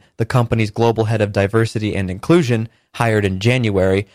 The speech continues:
and disparaged and threatened Bozoma Saint John,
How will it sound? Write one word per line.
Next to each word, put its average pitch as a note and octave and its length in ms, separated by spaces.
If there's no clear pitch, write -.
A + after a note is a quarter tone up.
and C3 120
disparaged F#3+ 640
and A#2 220
threatened A#2 560
Bozoma A#2+ 580
Saint G#2 360
John, C3+ 400